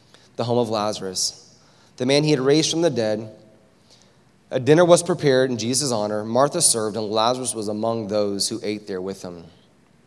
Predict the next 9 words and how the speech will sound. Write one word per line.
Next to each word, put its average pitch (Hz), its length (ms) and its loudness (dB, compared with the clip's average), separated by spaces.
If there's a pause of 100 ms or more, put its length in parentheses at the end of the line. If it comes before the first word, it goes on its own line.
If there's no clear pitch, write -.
(880)
Then 131 400 4
Mary 123 400 2 (1080)
took - 140 -4
a 131 40 0
twelve-ounce 135 560 2
jar 107 380 -2 (920)
of 107 120 -10
expensive 127 540 -4
perfume 104 640 -6